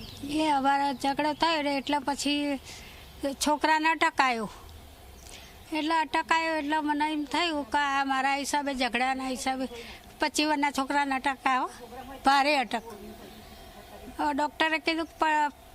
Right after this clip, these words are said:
પ-, એને ક-, કાચનો ટુકડો છે, સાચવજો, હવે મારે અહીં રહેવાય. એટલે હું જ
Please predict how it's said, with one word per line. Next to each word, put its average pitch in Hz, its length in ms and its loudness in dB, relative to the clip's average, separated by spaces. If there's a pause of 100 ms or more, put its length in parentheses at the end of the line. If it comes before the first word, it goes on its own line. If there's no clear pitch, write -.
પ-, 262 260 -10
એને 285 200 4 (560)
ક-, - 120 -4
કાચનો 302 680 0
ટુકડો 285 420 0
છે, - 20 0
સાચવજો, 262 720 2 (400)
હવે 262 200 4
મારે 247 280 4
અહીં 285 220 2
રહેવાય. 254 360 4 (1400)
એટલે 320 240 2
હું 339 220 4
જ 320 40 2